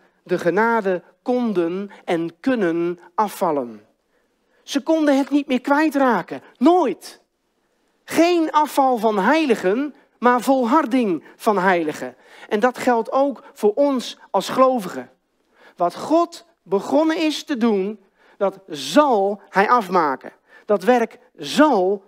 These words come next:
voltooid worden. Dat we steeds meer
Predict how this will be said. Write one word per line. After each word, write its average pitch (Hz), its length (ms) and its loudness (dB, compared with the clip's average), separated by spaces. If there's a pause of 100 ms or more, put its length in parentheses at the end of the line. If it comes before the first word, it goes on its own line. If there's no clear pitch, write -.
(100)
voltooid 254 540 0
worden. 151 280 -4 (1700)
Dat 233 240 2
we 226 80 0
steeds 339 540 0
meer 254 520 0